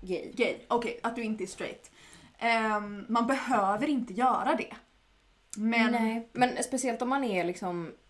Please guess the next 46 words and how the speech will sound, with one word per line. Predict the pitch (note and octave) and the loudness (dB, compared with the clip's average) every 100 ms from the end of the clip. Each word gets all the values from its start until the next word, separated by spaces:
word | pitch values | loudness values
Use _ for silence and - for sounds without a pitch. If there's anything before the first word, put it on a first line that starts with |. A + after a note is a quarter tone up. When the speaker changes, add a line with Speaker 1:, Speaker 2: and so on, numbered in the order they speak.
| _ _ _ - | _ _ _ -16
Speaker 1:
ett | G3+ | -12
barn, | F3+ E3 A3 A#3+ B3 A#3 | -12 0 4 6 6 2
till | A#3 | -6
exempel. | G#3+ - - - - - _ _ _ | -8 -8 -8 -8 -12 -14 _ _ _
Vilket | G3 F#3+ F#3+ | -8 -6 0
jag | F#3 | 2
antar | F#3 F3 F3+ | 2 -2 -6
att | F3 | -8
de | E3+ | -6
flesta | A3 - C4+ | -4 0 4
av | C4+ | 8
våra | C#4+ | 8
<laughs> | |
lyssnare | C4+ C#4 - G3+ F#3+ | 6 2 2 2 4
är, | G#3+ F#3+ | 6 6
att | F#3 | 6
det | |
inte | F#3 F#3+ | -4 -4
är | F#3 | -6
typ | E3+ F3+ | -6 -8
fyrtiofemåringar. | F3+ G3 F3+ E3 F3+ G3+ - - - - A3+ - | -8 -6 -4 -4 -2 -2 -2 -10 -16 -16 -10 0
Ehm, | G#3 G3 F#3+ F3+ - _ _ | 4 4 4 -2 -8 _ _
som | - G#3 G3 | -10 -4 -2
är | E3 | -2
liksom | E3+ F3+ | -4 -4
att | E3+ F3 | -6 -4
man | F3 E3+ - - | -4 -4 -12 -20
väldigt | - - F#3+ E3+ E3 | -20 -10 -6 -6 -6
mycket | F#3 F#3 D#3+ E3+ | -6 -8 -10 -8
behöver | F#3 G3+ E3+ - G3 | -8 -6 -2 -2 -4
sina | A3 B3+ A#3+ | -6 -4 -2
föräldrar | G#3+ C#3+ D#3 | -2 -2 -4
fortfarande. | E3 - C3+ C3+ | -10 -10 -10 -8
Är | C#3+ | -10
liksom | D3+ D#3 | -10 -10
så | E3 | -8
här, | D3+ | -8
man | D3+ | -10
måste | D#3+ D#3+ | -10 -10
ha | |
någonstans | C#3+ D#3+ F3 | -8 -10 -8
att | E3 | -6
bo, | F3 E3 - | -4 -4 -6
liksom. | - - G#3+ | -12 -6 -4
Speaker 2:
Ja. | G#3 A3 - - - _ _ - E3 | -4 -6 -18 -20 -20 _ _ -12 -8
Speaker 1:
Eh, | D#3+ D#3 | -6 -6